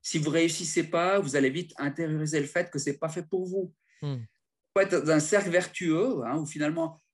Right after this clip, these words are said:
Speaker 1: la motivation, euh, euh, s'auto-alimente par la réussite, et la réussite est encore meilleure parce qu'on est motivé, et, ou bien un cercle vicieux, euh, dans lequel effectivement on réussit pas, donc on n'aime pas, et si on aime,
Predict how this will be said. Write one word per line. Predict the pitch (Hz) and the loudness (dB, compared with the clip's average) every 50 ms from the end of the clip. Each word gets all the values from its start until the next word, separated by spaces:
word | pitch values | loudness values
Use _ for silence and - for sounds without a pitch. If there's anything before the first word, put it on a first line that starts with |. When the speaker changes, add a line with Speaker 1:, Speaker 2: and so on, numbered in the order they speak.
| _ _ | _ _
Speaker 1:
la | - 123 139 151 | 0 0 2 2
motivation, | 156 160 160 185 175 160 165 170 - - 180 170 170 160 | 2 -2 -2 -4 -2 -2 -2 -4 -4 -4 -4 -2 -2 0
euh, | 135 117 117 113 - - _ _ _ _ - | 0 -2 -2 -6 -8 -14 _ _ _ _ -6
euh, | 117 123 | -4 -4
s'auto-alimente | 123 - - 262 247 247 - 226 220 214 208 208 196 185 190 185 185 - - | -4 -2 0 0 0 0 2 2 2 2 2 0 -2 -2 -2 -2 -4 -4 -4
par | 156 143 | -4 -4
la | 139 135 | -2 -2
réussite, | 139 139 127 131 135 - - 233 320 359 - _ - 113 113 123 - _ _ _ _ _ _ _ _ _ _ _ _ _ _ | -2 -2 -4 -4 -6 -6 -6 -6 -8 -8 -10 _ -12 -12 -12 -14 -18 _ _ _ _ _ _ _ _ _ _ _ _ _ _
et | - 180 | 2 4
la | 175 175 180 | 4 4 4
réussite | 180 180 170 170 - - 180 - - | 4 2 2 2 0 -2 -2 -2 0
est | 147 147 | 0 2
encore | 175 160 156 165 170 160 | 0 0 0 -2 -2 -2
meilleure | 160 160 160 160 160 160 - | -2 -2 -2 -4 -4 -4 -6
parce | 147 139 - | -10 -10 -6
qu'on | - 135 131 | -2 0 0
est | 131 | 0
motivé, | 127 131 127 - - 135 127 151 175 220 269 262 - _ _ _ _ _ _ _ - | 0 -2 -4 -4 -6 -4 -4 -4 -4 -4 -6 -6 -10 _ _ _ _ _ _ _ -2
et, | 127 127 - - | -2 0 2 2
ou | 151 143 | 2 2
bien | 139 156 147 139 | 4 4 4 4
un | |
cercle | 135 - - 147 147 - | 2 2 0 -2 -2 -2
vicieux, | 131 139 135 - - 147 156 185 214 220 220 - _ _ _ _ _ - | -2 -2 -2 0 -2 0 0 0 0 -2 -4 -8 _ _ _ _ _ -16
euh, | - 120 117 120 120 113 | -12 -8 -6 -4 -4 -2
dans | 117 120 117 | 0 0 0
lequel | 120 - 220 190 | 2 2 2 2
effectivement | 147 - 147 143 - - 214 202 240 254 254 175 139 117 | 2 0 -2 -2 -2 -6 -6 -4 -4 -2 0 0 -2 -2
on | 117 | -2
réussit | - 151 151 151 143 - - 165 151 - | 0 0 0 0 0 -2 -6 -8 -6 -2
pas, | 143 - 127 131 127 | -2 0 0 0 0
donc | 123 123 120 - 123 | -2 -4 -4 -4 -4
on | 120 | -4
n'aime | 127 127 127 123 - | -2 -2 -4 -6 -6
pas, | - 135 147 175 196 208 170 | -4 -4 -4 -4 -4 -4 -6
et | 147 | -6
si | - - | -6 -4
on | 147 131 131 | -4 -2 -2
aime, | 135 131 135 | -2 -2 -4